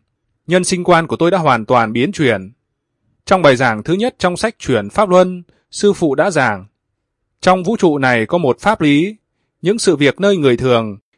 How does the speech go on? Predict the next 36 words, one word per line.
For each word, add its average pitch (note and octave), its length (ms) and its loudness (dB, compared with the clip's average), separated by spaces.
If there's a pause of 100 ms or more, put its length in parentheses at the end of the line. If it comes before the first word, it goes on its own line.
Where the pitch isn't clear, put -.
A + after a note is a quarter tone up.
(120)
chiều A#2+ 320 0
theo F#3+ 120 0
Phật C3+ 220 -2
gia F3+ 220 2
tuyên F3+ 240 0
giảng, A2 340 -4 (400)
đều C3+ 240 4
có F3+ 100 -4
quan F3+ 240 2
hệ C#3+ 180 -2
nhân F3+ 200 -2
duyên, F3+ 380 0 (320)
sinh, F#3+ 480 -2
lão, D#3+ 280 0
bệnh, C#3+ 280 0
tử, G#2+ 340 -2 (320)
chúng D#3 180 -2
tồn C3+ 200 2
tại C3 180 0
đúng C3+ 160 -2
như G3+ 120 0
vậy D#3 180 2
ở G#2+ 120 -4
cõi D#3 260 -2
người D3 200 0
thường. A2+ 420 -2 (440)
Bởi C3 140 2
vì C#3+ 120 2
con G3 220 0
người C3+ 180 2
trước G#3+ 200 -4
đây F#3 200 0
đã F#3 100 -2
làm C3 240 0
điều A2+ 220 0
xấu, C#3+ 400 -2